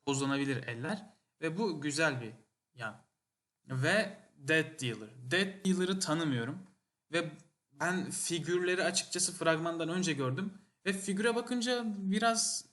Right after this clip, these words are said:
içime sinmemişti ama fragmandaki bu halini gördüm ve bilmiyorum, benim çok seveceğim bir kötü gibi gözüküyor. Ve büyük ihtimalle, yani ben kendimi tanıyorsam bu filmde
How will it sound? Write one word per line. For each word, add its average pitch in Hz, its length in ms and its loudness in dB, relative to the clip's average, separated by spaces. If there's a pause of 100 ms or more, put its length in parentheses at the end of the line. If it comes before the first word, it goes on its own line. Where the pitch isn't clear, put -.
(400)
içime 196 320 2
sinmemişti 196 640 4
ama 175 220 0
fragmandaki 170 1200 -2
bu 208 180 2
halini 139 440 0
gördüm 143 420 -2
ve 190 320 -6 (260)
bilmiyorum, 143 600 4
benim 196 220 4
çok - 360 -2
seveceğim 160 600 2
bir 135 100 0
kötü 127 240 -4
gibi 117 240 -6 (300)
gözüküyor. 131 640 -4 (580)
Ve 160 260 0
büyük 208 240 2
ihtimalle, 190 840 0 (180)
yani 139 300 -2
ben 202 160 2
kendimi 196 400 2
tanıyorsam 190 580 0
bu 196 60 0
filmde 170 680 -4